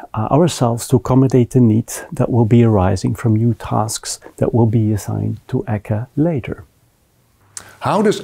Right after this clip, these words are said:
Speaker 2: echa relate to the Open Data Platform on Chemicals initiative?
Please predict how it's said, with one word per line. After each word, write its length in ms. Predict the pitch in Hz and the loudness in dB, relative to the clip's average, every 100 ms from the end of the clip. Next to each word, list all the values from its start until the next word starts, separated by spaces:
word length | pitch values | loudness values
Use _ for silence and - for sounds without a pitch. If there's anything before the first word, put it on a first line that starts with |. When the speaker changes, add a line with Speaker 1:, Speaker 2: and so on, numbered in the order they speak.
| - | -2
Speaker 2:
echa 680 | 208 214 220 214 220 190 | -2 0 0 0 0 2
relate 460 | 113 139 165 208 202 | 2 4 4 2 2
to 80 | 269 | 0
the 160 | 170 | 0
Open 380 | 185 190 185 131 | 0 2 2 2
Data 300 | 135 196 175 | 2 2 2
Platform 560 | - 113 95 - 147 170 | 0 0 0 0 -2 -2
on 100 | 160 - | -4 0
Chemicals 380 | 247 233 135 | 0 2 2
initiative? 580 | 113 107 - 87 73 - | 0 -2 -4 -6 -8 -12